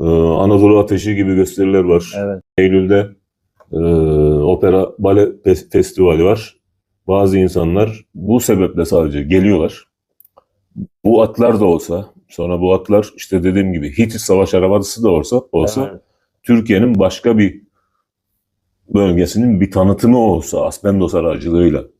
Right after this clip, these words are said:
Speaker 2: Ya sonuçta
Speaker 1: Yani
Speaker 2: Hititler de bu bölgeye gelmiş.
Speaker 1: Yani bu piyasayı büyütmek,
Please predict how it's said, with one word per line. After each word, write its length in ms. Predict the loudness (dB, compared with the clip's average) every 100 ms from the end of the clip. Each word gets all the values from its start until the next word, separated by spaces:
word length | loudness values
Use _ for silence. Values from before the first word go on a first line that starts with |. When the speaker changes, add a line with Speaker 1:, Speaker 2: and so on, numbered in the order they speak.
| _ _ -12
Speaker 2:
Ya 80 | -10
sonuçta 260 | -2 0 2
Speaker 1:
Yani 160 | 2 2
Speaker 2:
Hititler 460 | -2 -2 0 2
de 100 | 2
bu 120 | 0 2
bölgeye 420 | 0 0 -2 -2
gelmiş. 420 | -4 -6 -10 -4
Speaker 1:
Yani 320 | 0 2 2
bu 220 | 2 0
piyasayı 540 | 2 2 2 2 2 2
büyütmek, 540 | 2 2 -2 -4 -6